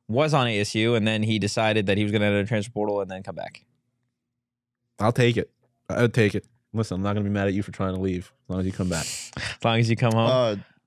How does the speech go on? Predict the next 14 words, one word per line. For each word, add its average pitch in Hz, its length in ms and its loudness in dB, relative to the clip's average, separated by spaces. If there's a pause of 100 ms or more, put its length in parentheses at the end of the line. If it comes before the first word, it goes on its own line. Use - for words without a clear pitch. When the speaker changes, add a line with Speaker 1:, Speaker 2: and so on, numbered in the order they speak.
(320)
Speaker 3:
do 139 80 0
you 147 60 2
see 147 200 0
Jalen 139 240 2
House 135 240 0
gonna, 151 220 0 (160)
gonna 123 160 2
come 127 120 2
back 127 260 0
again 123 320 0 (260)
Speaker 2:
Hmm. 214 220 -6 (360)
Speaker 3:
to 123 80 0
U 123 80 4
N 127 140 2